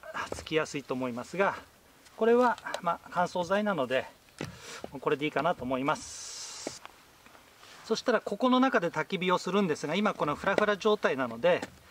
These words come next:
これを番線で、針金でね、ギュッと閉じて、しっかり安定させようと思います。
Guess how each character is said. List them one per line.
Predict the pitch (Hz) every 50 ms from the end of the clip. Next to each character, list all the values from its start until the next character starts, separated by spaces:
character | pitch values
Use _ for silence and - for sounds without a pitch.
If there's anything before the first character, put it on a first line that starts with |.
| - - - - - - - - -
こ | - 175
れ | 180
を | 180 151
番 | 127 156 156 180 196
線 | 180 - 202 208 196 190
で、 | 196 196 -
針 | - - 165 175 185
金 | 202 208 208 214 202
で | 226 226
ね、 | 233 262 - - - - - - - - - - - - - - - - - - - - - _ - - - -
ギ | 170 -
ュ |
ッ | - -
と | - - - - - - - - - - - _ _ _ _ _
閉 | - 180 170
じ | 151 143 -
て、 | - 190 175 123 - - _ - - - - -
し | - - -
っ | -
か | - 214
り | 180 170 - _ - - - - - - _ _ _ -
安 | - 160 175 165
定 | - 180
さ | - 165 160
せ | - 170
よ | 156
う | 143
と | - 131
思 | 131
い | 127 113
ま | 120 -
す。 | - - - - - - -